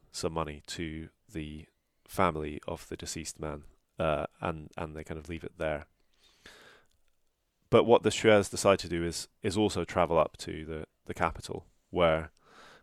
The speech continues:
they have some business interests of their own and some houses. Um,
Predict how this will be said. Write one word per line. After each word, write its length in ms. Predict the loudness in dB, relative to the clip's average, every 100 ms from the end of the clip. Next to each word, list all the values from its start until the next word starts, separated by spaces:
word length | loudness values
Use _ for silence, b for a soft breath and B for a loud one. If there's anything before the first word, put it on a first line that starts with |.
| _
they 120 | 2 4
have 180 | 4
some 160 | 2 -6
business 380 | -2 -4 -4 -8
interests 380 | -8 -8 -8 -10
of 100 | -6
their 160 | 2
own 240 | 2 2 -2
and 100 | -10
some 160 | -8
houses. 580 | -2 -2 -2 -6 -6 -8 _ b b b b _
Um, 480 | 2 4 2 -4